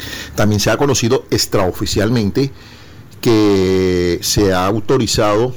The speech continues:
a la organización de estos partidos en Barranquilla que, eh, se aumente el aforo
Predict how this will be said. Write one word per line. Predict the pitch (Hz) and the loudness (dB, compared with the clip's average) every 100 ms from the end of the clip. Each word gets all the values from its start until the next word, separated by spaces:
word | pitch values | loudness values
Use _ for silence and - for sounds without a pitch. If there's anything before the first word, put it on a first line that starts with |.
| - - | -12 -6
a | 92 | -2
la | 90 | -2
organización | 85 82 85 92 92 82 82 - 107 107 113 110 | -2 -2 -4 -2 -2 -4 -4 0 0 2 0 0
de | 98 | 0
estos | 95 - | 0 -4
partidos | - 107 - 101 101 | -4 -4 0 0 0
en | 101 98 | 0 -2
Barranquilla | 98 104 98 95 90 104 - - | -2 -4 -4 -2 0 -2 -4 -10
que, | 90 85 80 | -4 -2 -2
eh, | 90 85 | -2 -2
se | 78 - | -2 -4
aumente | 80 85 92 - 110 - 98 | -2 -2 -2 0 -2 0 -2
el | |
aforo | 80 73 131 131 80 | -2 -2 0 0 0